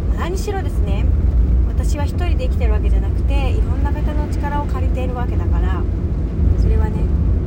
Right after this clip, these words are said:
心強いなというふうに思いました。仕事においてもね、「私結構怒られてばっかりなんですけど」みたいな言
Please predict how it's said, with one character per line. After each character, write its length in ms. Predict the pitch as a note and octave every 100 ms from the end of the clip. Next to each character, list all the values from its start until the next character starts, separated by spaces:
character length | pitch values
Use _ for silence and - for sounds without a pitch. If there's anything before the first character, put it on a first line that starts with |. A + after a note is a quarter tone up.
| - - - - - -
心 200 | - -
強 180 | - -
い 100 | -
な 120 | -
と 60 | - - - -
い 60 | -
う 40 | -
ふ 80 | -
う 20 |
に 60 |
思 300 | - - -
い 40 | -
ま 140 | -
し 80 | -
た。 140 | - - - - - - - - - - - - - -
仕 140 | -
事 220 | A#3 -
に 120 | A#3+ -
お 60 |
い 60 | -
て 100 | -
も 120 | -
ね、 180 | - - - - - - - - - -
「私 160 | - -
結 180 | -
構 100 | -
怒 180 | - -
ら 80 | C#5+
れ 80 | -
て 80 | -
ば 80 |
っ 20 | -
か 160 | -
り 80 | -
な 80 | -
ん 60 |
で 100 | -
す 80 | -
け 60 | -
ど」 240 | - A3+
み 140 | - -
た 60 |
い 20 | -
な 60 |
言 80 | -